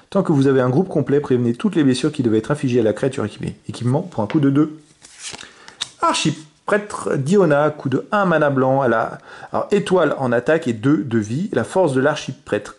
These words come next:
Diona est égale au nombre de créatures dans votre groupe. Votre groupe est composé de jusqu'à un clerc, un gre-, un gredin, un guerrier et un sorcier. Au début du combat, pendant votre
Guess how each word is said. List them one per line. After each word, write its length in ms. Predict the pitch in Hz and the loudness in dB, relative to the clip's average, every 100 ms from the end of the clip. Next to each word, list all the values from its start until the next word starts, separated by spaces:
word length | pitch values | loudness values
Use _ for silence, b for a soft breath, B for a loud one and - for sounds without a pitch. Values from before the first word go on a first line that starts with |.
| - | -8
Diona 460 | 131 190 156 120 - | 2 4 4 2 0
est 160 | 123 | -2
égale 280 | 151 147 117 - | 2 2 0 -2
au 100 | 123 | -2
nombre 460 | 120 196 226 123 113 | 2 4 4 2 2
de 120 | 117 | 0
créatures 440 | - 208 180 151 | 2 0 2 0
dans 120 | 120 | 0
votre 280 | 104 104 - | -2 -2 0
groupe. 400 | 131 160 202 175 - B B B B - | 2 4 2 0 -14 B B B B -2
Votre 300 | 220 247 185 | 2 4 4
groupe 220 | 165 165 | 4 2
est 40 | |
composé 380 | 135 143 139 151 | 0 0 2 4
de 120 | 135 | 2
jusqu'à 300 | 120 120 127 | 0 -2 -2
un 200 | 117 117 | 0 0
clerc, 280 | - 123 120 | 2 2 2
un 140 | 117 | 0
gre-, 420 | 113 113 117 120 - | 0 0 0 -2 -2
un 140 | 117 | -2
gredin, 340 | 110 117 117 | 0 2 2
un 60 | 117 | 2
guerrier 320 | 113 113 113 | 2 2 4
et 60 | 104 | 2
un 80 | 95 | 2
sorcier. 440 | 135 127 165 170 | -2 -2 0 0
Au 60 | 139 | 0
début 240 | 120 123 | 0 0
du 100 | 110 | -2
combat, 220 | 156 170 | -2 -2
pendant 240 | 165 139 123 | 0 0 2
votre 260 | 113 113 | 0 0